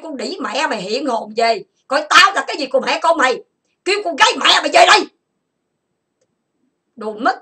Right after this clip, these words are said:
dạy, ăn rồi tối ngày hỗn láo, vô lễ hại người. Ai làm gì mày hại mày? Chưa kịp lập cái room cho mày là đến sách kênh YouTube.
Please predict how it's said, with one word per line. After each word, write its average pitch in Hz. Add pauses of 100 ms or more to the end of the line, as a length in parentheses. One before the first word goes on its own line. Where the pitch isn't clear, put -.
(200)
dạy, 247
ăn 294
rồi 220 (100)
tối 269
ngày 214
hỗn 214
láo, 330 (540)
vô 339
lễ 233
hại 226
người. 220 (600)
Ai 370
làm 285
gì 285
mày 269
hại 359
mày? 320 (920)
Chưa 359
kịp 254
lập 247
cái -
room 349
cho 392
mày 233
là 190
đến 330
sách -
kênh 403
YouTube. 415